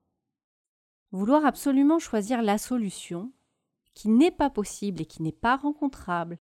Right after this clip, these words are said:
celle qui est hors de notre portée pour répondre à notre besoin, c'est faire le choix de s'enfermer dans l'inconfort,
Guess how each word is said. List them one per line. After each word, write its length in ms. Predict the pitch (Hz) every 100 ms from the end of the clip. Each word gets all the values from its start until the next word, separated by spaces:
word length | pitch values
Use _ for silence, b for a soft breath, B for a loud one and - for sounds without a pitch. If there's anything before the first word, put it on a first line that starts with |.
| _ _ _
celle 320 | - 226 208
qui 220 | - 196
est 140 | 180 -
hors 220 | 285 320
de 100 | 262
notre 340 | 233 214 - 180
portée 640 | - 175 - - 190 185 - _ _ -
pour 220 | - 240
répondre 480 | 247 247 - 330 302 - _ -
à 240 | 175 170 -
notre 500 | 180 180 220 254 -
besoin, 500 | 156 165 165 190 240 330 _ _ _ _ _ _ _
c'est 140 | - 262
faire 200 | 349 330
le 60 |
choix 240 | 240 - 302
de 80 |
s'enfermer 640 | 226 - 233 - 196 220 269
dans 180 | 202
l'inconfort, 1160 | 180 196 247 262 226 220 - 170 147 143 151 _